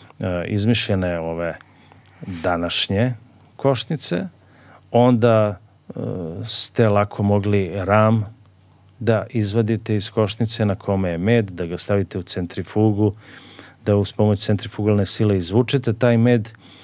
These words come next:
iz saća i ponovo to isto saće da vratite unutra, da pčela nastavi dalje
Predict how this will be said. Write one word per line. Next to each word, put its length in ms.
iz 200
saća 460
i 60
ponovo 400
to 160
isto 240
saće 340
da 80
vratite 380
unutra, 340
da 60
pčela 340
nastavi 440
dalje 300